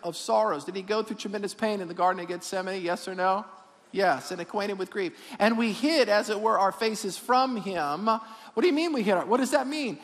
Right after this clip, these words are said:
How many disciples did Jesus have? Come on, say it out loud. Twelve. How many were at the cross? That's rejection.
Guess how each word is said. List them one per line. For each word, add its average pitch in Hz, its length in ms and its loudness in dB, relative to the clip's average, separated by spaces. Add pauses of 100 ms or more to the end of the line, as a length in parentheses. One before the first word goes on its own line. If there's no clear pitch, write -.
(160)
How 262 160 6
many 311 140 2
disciples 226 560 2
did 196 140 -6
Jesus 190 340 -4
have? 147 360 2
Come 220 120 -2
on, 214 140 2
say 214 160 -2
it 214 80 2
out 196 140 6
loud. 208 360 4 (440)
Twelve. 202 520 4
How 240 160 8
many 285 180 0
were 247 160 2
at - 120 -6
the 190 60 -4
cross? 185 760 2 (1700)
That's 175 200 -6
rejection. 170 640 -6